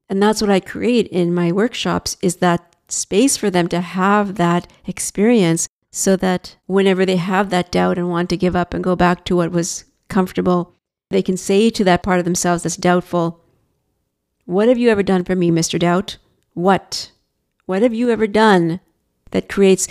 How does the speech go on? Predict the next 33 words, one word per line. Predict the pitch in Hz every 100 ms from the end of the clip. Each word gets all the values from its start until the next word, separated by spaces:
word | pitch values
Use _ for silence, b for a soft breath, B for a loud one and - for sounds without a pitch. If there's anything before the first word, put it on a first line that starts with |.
| B
synchronicities | - 226 208 208 190 190 185 180
and | 170
coincidences | 196 208 208 185 180 175 175 - _ _ _
that | 190 175
remind | 190 190 190 190 190
me | 185
that | 180
I'm | 175
on | 170
the | 165
right | 160
path? | - 165 131 - _ _ _
You | 269
don't | 302
do | 277
any | 269 269
of |
that. | 240 147 - _ _ _ _ _ _ _ _ _
That | - 233
happens | 254 247 233 214 202 -
when | 196 190 190 - _ _ _ _
I, | 220 220 185
personally, | 226 226 - 180
for | 170
myself, | 170 - 214 185 _ _ -
believe | 202 214 233 240 208 - _ _ -
and | 185
follow | 202 202 185 180 175
the | -
path | - 202 190 -
that | 185 - _ _
has | - - 233 285 302 -
no, | 254 214